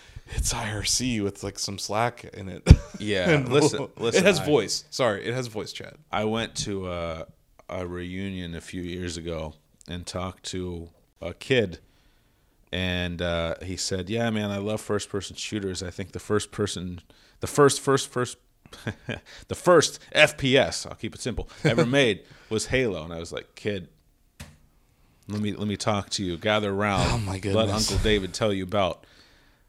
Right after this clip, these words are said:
Speaker 2: the glory days of, of Wolfenstein three D, Hover Tank three D, Catacomb three D." Let's go way back.
Speaker 1: Rise of the Triad.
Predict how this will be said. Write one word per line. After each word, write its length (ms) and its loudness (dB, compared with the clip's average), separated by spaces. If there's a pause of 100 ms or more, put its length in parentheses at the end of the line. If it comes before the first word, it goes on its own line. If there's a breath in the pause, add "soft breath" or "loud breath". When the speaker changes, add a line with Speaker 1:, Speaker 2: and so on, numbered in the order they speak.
(280 soft breath)
Speaker 2:
the 60 -6
glory 320 0
days 560 -6
of, 260 -4
of 160 -2
Wolfenstein 580 -4
three 200 -6
D, 240 -2 (180 soft breath)
Hover 260 2
Tank 300 -2
three 180 -6
D, 200 -6
Catacomb 640 -4
three 180 -12
D." 100 -16 (920 soft breath)
Let's 120 -20
go 120 -8
way 180 -8
back. 360 -14 (240)
Speaker 1:
Rise 240 0
of 60 -12
the 60 -4
Triad. 520 -4